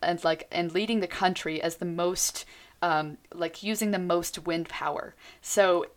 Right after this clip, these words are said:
I thought that was really interesting. They really are doing the most. Um, so then we have Norway. They have, uh, so more than half of their car sales are electric or hybrid, which is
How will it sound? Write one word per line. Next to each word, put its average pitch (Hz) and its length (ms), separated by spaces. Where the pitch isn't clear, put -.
I 190 140
thought 220 200
that 185 120
was 175 220
really 175 260
interesting. 165 720
They 180 160
really 170 340
are 160 220
doing 160 320
the 156 80
most. 147 460
Um, 151 320
so 196 320
then 254 180
we 311 140
have 254 200
Norway. 196 640
They 226 520
have, 220 600
uh, 196 140
so - 180
more 208 240
than 311 160
half 202 500
of 208 160
their 180 160
car 180 380
sales 151 520
are 202 140
electric 185 580
or 175 100
hybrid, 160 560
which 196 220
is 202 220